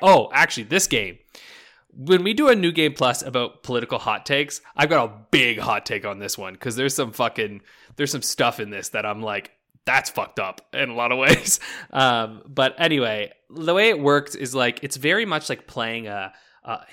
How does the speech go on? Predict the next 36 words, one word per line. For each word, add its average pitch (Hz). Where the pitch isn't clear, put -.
I 233
don't 233
know, -
you're, 185
you're, 220
like, 254
in 202
a 202
movie, 123
I 90
guess, 92
you 101
know, 113
or, 123
like, 131
an 123
episode 135
of, 113
like, 107
Clone 127
Wars 95
or 95
something. -
Like, 95
that's 147
kinda 143
what 120
it 110
feels 127
like. 185
Really 185
impressive 139
sights. 127
The 117
acting's 123
cool. 113